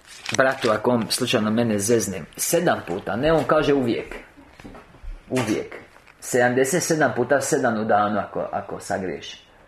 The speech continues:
U danu. To vam je preko četiristo puta, ja mislim, tako. Jako puno puta bi morao sagriješit, a to neće niko, i ti mu svaki put moraš oprostiti, što hoće reći uvijek.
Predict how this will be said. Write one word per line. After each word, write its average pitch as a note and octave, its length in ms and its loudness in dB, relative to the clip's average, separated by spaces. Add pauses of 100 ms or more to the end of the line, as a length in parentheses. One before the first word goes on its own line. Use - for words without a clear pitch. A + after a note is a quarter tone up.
(340)
U G2+ 80 -8
danu. G2 380 0 (120)
To A2+ 100 0
vam G#2+ 140 0
je F2+ 200 -6
preko G#2+ 240 0
četiristo G2+ 480 -4
puta, F2 300 -8
ja G#1 180 -8
mislim, - 240 -12
tako. F#2 220 -6 (2500)
Jako C3+ 440 2
puno G#2 340 -2
puta - 260 0
bi G#2 100 -2
morao A2 240 0
sagriješit, G2 540 -4 (260)
a C#2 140 -4
to A2+ 140 0
neće A2 320 -2
niko, C3 380 -2 (300)
i A2+ 120 -6
ti C#3+ 120 0
mu C3 100 2
svaki B2+ 360 0
put G#2+ 220 -2
moraš D#2+ 340 -6
oprostiti, G#2 420 -4
što A#2 100 -4
hoće C#3 320 0
reći C3+ 260 2
uvijek. A2+ 460 -2